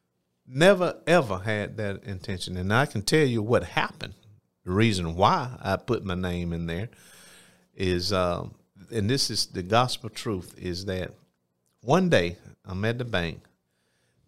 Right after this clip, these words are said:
three different elderly people, and I don't think they knew each other.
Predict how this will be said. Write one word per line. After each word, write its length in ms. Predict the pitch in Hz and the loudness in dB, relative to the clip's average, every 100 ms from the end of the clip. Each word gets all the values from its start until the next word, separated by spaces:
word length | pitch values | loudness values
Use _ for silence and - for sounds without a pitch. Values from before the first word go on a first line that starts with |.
| _ - | _ 2
three 280 | 147 208 | 6 6
different 520 | 180 160 170 170 156 - _ _ _ _ 143 | 4 4 4 4 -4 -4 _ _ _ _ 6
elderly 440 | 175 180 165 147 | 8 8 2 0
people, 520 | - 160 139 - 87 - | 0 -2 -2 -6 -10 -4
and 160 | 92 | 0
I 140 | 110 185 | 2 2
don't 220 | 208 170 | 0 -2
think 240 | 165 156 | -4 -2
they 120 | 175 175 | -2 -2
knew 240 | 185 208 | 0 0
each 220 | 147 - | -2 -4
other. 260 | 76 71 | -6 -8